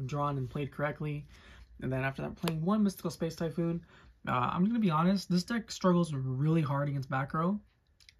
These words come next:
So if you're playing against, like, a T G stun player or something, uh, make sure you're actually citing more copies of this and just generic cards, because if you get, like, a skill drain flipped on you, the game's over, like, straight up.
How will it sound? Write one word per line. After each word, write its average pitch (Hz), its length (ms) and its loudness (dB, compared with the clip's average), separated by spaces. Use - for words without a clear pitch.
So 139 240 -2
if 139 120 -2
you're 185 80 -4
playing 185 180 4
against, 175 160 2
like, 170 100 -6
a - 60 -4
T 160 180 -2
G 160 120 0
stun 160 240 -2
player 160 360 0
or 147 80 -4
something, 165 420 -2
uh, 135 200 -2
make 156 220 2
sure 202 160 0
you're 185 140 2
actually 143 280 -4
citing 135 300 -4
more 135 240 -2
copies 139 360 -2
of 135 100 -4
this 139 220 -4
and 127 80 -6
just 131 180 -8
generic 135 420 -2
cards, 143 260 -4
because 131 380 -6
if 156 200 -4
you 185 100 6
get, 185 180 0
like, 139 140 -8
a - 60 -6
skill 170 300 2
drain 165 220 0
flipped 175 240 -4
on 180 160 2
you, 202 280 2
the 143 80 -4
game's 131 280 -2
over, 101 260 -4
like, - 160 -8
straight 127 320 -2
up. - 200 -8